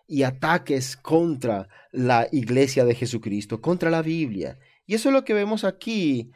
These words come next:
La gente que hoy en día son muy, se, son, son muy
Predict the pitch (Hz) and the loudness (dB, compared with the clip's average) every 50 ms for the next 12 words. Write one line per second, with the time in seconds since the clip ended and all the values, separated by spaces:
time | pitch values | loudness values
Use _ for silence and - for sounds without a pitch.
0 | _ - _ _ - 165 170 165 - - 190 196 190 180 165 - 175 170 170 - | _ -20 _ _ 0 2 2 2 2 2 2 2 2 0 -2 -4 -4 -4 -2 2
1 | 156 151 160 170 175 175 175 165 160 151 185 185 175 160 151 143 143 143 143 - | 2 4 4 4 4 2 2 0 -2 -4 -4 -2 0 2 4 4 4 2 0 -4
2 | - _ - - - 160 160 165 160 165 165 165 160 160 160 151 - - _ _ | -12 _ -12 -4 0 0 2 2 2 2 2 4 4 4 2 0 -2 -6 _ _
3 | _ - - 143 - - 131 131 - 160 - - 127 131 160 156 156 156 156 156 | _ -4 -2 -2 -2 0 -2 -2 0 0 0 -2 -2 0 0 0 2 2 2 4
4 | 156 160 156 120 - - - | 4 4 4 2 -2 -6 -12